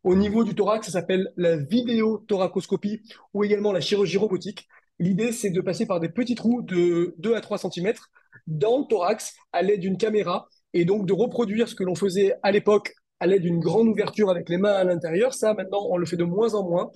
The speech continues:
et on peut, euh, donc réussir à enlever, euh, la tumeur avec un morceau de poumon et des ganglions à l'aide de petits trous. C'est une intervention qui dure généralement,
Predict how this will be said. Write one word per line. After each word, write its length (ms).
et 80
on 80
peut, 220
euh, 100
donc 260
réussir 540
à 120
enlever, 440
euh, 600
la 120
tumeur 460
avec 400
un 60
morceau 240
de 60
poumon 240
et 80
des 80
ganglions 460
à 140
l'aide 160
de 80
petits 260
trous. 300
C'est 120
une 60
intervention 460
qui 180
dure 200
généralement, 800